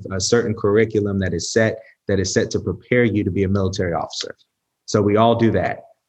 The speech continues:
But then there was also this other element where you learn, um, uh, engineering, uh, discipline as well.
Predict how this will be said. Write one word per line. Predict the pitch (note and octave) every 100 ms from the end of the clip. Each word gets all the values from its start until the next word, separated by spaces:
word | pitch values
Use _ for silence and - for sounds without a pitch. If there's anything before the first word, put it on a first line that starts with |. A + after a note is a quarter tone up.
| -
But | G2
then | A2
there | G#2+ G#2
was | G2
also | G#2+ - A2
this | G2 F#2
other | G#2 F#2+
element | F2+ G#2 G2 F2+
where | F#2
you | F#2
learn, | F#2 G2 G2 G2
um, | F#2 F#2 F2+ F2+ F#2+
uh, | G2 -
engineering, | A2 G#2 G2+ G#2 G2+ G2+ G2+ G#2+ -
uh, | G2 F#2 F2
discipline | A2+ A2 F#2+ G#2 F#2 E2+
as | F2
well. | F#2 F2+ E2 D#2